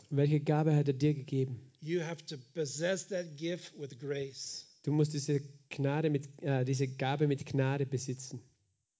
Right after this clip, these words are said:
Speaker 2: How do I encourage myself in that position?
Speaker 1: Wie ermutige ich mich selbst in dieser Position?
Speaker 2: Greater is he that is in me that's in, he that's in the world.
Speaker 1: Größer ist der, der in mir ist, als der in dieser Welt.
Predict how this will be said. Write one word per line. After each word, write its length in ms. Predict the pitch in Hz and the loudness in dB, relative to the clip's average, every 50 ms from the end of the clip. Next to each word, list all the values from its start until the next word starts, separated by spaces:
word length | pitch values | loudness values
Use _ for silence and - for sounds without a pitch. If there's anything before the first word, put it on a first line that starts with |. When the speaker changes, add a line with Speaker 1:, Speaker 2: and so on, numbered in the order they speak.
| _ _ - | _ _ -12
Speaker 2:
How 100 | - 165 | -8 -6
do 180 | 165 165 165 170 | -6 -4 -4 -4
I 40 | 170 | -6
encourage 460 | 160 147 - 165 156 160 151 127 139 | -6 -8 -8 -6 -6 -6 -6 -6 -6
myself 500 | 147 151 147 - - 147 143 139 131 - | -6 -6 -6 -6 -8 -10 -10 -12 -12 -12
in 100 | 143 139 | -12 -12
that 160 | 139 135 131 | -12 -12 -12
position? 460 | - 156 135 120 131 131 - - 160 151 | -12 -12 -12 -10 -10 -12 -12 -12 -12 -10
Speaker 1:
Wie 400 | 143 120 127 147 147 147 143 - | -6 -2 2 2 2 2 0 -2
ermutige 580 | - - 151 139 139 139 156 151 - 147 127 135 | -4 -6 -4 -2 0 0 0 0 -2 -2 -2 -2
ich 120 | 131 123 | -2 0
mich 180 | 131 127 123 - | -2 -2 -2 0
selbst 340 | - 147 156 147 151 - | 0 0 0 0 -2 -6
in 80 | 139 127 | -6 -4
dieser 280 | 123 127 123 131 127 127 135 196 226 202 139 | -4 -4 -4 -4 -4 -6 -6 -10 -12 -14 -8
Position? 520 | - 135 127 123 117 - - 131 127 127 120 123 - _ _ - 127 | -4 -4 -4 -4 -4 -4 -2 -2 -2 -2 -4 -8 -18 _ _ -20 -12
Speaker 2:
Greater 340 | 147 151 156 170 180 185 180 | -6 -4 -2 -2 -2 -2 -2
is 180 | 185 180 175 - | -2 -4 -4 -6
he 140 | 170 170 165 | -6 -6 -6
that 80 | 170 151 | -4 -6
is 160 | 147 135 131 | -6 -6 -6
in 160 | 151 147 156 | -6 -6 -4
me 140 | 156 156 151 | -6 -6 -6
that's 180 | 147 131 - | -8 -10 -10
in, 140 | 160 151 151 | -10 -10 -10
he 200 | 147 151 156 151 | -10 -10 -10 -10
that's 280 | 139 139 147 135 143 160 | -10 -10 -12 -12 -12 -12
in 100 | 143 143 | -12 -12
the 80 | 143 135 | -12 -14
world. 380 | 123 123 127 131 123 123 - _ _ - - 120 | -14 -16 -16 -16 -18 -20 -20 _ _ -14 -6 0
Speaker 1:
Größer 420 | 135 135 135 147 165 170 170 170 | 2 6 6 6 6 4 2 0
ist 140 | 165 143 135 | -2 0 2
der, 100 | 143 139 | 2 2
der 180 | 135 143 - - | 2 0 -2 0
in 160 | 151 160 165 | 0 0 2
mir 140 | 151 143 139 | 2 0 0
ist, 160 | 127 - - - - - | -2 -6 -10 -12 -6 -4
als 200 | 131 120 113 123 | -4 -4 -2 0
der 140 | 127 135 131 | 2 2 2
in 60 | 135 | 2
dieser 240 | 131 131 131 139 127 | 0 -2 -4 -2 -2
Welt. 380 | 123 123 120 120 117 - - | -2 -2 -4 -4 -8 -12 -18